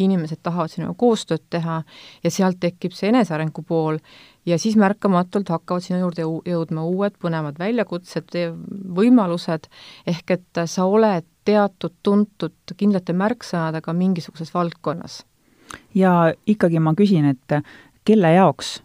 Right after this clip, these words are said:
Speaker 2: me
Speaker 1: Ke-
Speaker 2: peame siis, äh, tuntud olema, kas, ma ei tea, iseenda, tööandja,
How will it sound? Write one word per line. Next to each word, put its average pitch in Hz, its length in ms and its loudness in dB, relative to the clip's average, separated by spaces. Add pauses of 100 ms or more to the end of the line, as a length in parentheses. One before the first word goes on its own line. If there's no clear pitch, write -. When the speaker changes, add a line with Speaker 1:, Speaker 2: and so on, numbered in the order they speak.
(120)
Speaker 2:
me - 180 -2
Speaker 1:
Ke- 160 80 4
Speaker 2:
peame 160 240 4
siis, 151 300 -4
äh, 160 260 0
tuntud 214 340 4
olema, 160 300 4
kas, - 240 -4
ma 160 80 6
ei 151 80 2
tea, 147 80 4
iseenda, 175 560 4
tööandja, 139 680 4